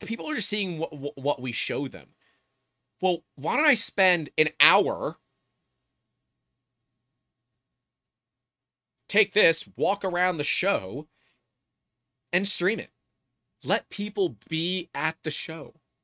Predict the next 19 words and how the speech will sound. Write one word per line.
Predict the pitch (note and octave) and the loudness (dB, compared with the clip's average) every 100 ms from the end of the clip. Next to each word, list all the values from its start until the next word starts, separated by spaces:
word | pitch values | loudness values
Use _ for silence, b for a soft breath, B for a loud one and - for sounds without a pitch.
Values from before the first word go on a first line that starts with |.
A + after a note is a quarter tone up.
| _ _ _ _ | _ _ _ _
without | C3+ G#3+ A3+ | -8 -8 -6
having | - E3+ G3+ F#3+ | -6 -4 -4 -4
to | D3+ | -8
be | C#3 D#3+ | -10 -10
at | C#3+ C#3+ | -10 -12
the | C3 | -12
show. | - A2 A2 - _ _ _ _ _ _ _ _ _ _ _ _ _ _ _ _ _ _ _ _ _ _ _ _ | -10 -10 -14 -18 _ _ _ _ _ _ _ _ _ _ _ _ _ _ _ _ _ _ _ _ _ _ _ _
I | C#3+ | -6
don't | A2 | -6
know. | E2 _ _ _ _ _ _ _ _ _ _ _ _ b b b b | -10 _ _ _ _ _ _ _ _ _ _ _ _ b b b b
We're | D3 G3 | 2 4
investing | G#3+ F#3 G#3 - F#3+ | 6 4 2 2 -2
in | E3 E3 E3 D#3+ | -2 0 0 0
our | D3+ D#3 D3+ | 0 2 2
ability | D3 D3 C#3+ C#3 | 0 0 -2 -2
to | C3 | -4
do | F#3+ | -2
it | E3+ | -2
because | D3+ D#3 | -2 -4